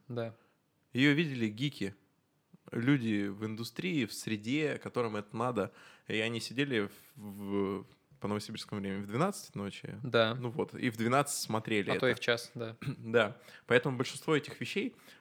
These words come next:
Speaker 2: э, должны происходить, э, случайно, понятно и должны откладываться в мозгу.
Speaker 1: Мгм.
Speaker 2: А те функции, которыми ты не пользуешься, они будут, безусловно, отмирать.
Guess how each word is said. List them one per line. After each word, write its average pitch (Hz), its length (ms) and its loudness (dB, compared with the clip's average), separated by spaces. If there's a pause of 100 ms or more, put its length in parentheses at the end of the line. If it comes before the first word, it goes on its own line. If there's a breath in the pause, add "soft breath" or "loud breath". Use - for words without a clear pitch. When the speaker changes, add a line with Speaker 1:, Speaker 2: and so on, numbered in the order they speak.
Speaker 2:
э, 107 180 4
должны 120 460 4
происходить, 123 720 -4
э, 101 200 -6
случайно, 135 640 -2 (280 soft breath)
понятно 117 600 0 (320 soft breath)
и 135 300 0
должны 110 260 2
откладываться 120 520 -4
в 101 60 -14
мозгу. 107 440 -2 (520)
Speaker 1:
Мгм. 127 320 -4 (360)
Speaker 2:
А 113 120 2
те 156 200 2
функции, 143 460 -2
которыми 123 380 -2
ты 127 160 -6
не 120 100 -4
пользуешься, 160 480 -2
они 135 240 -4
будут, 123 280 -2
безусловно, 110 480 -4
отмирать. 98 500 -4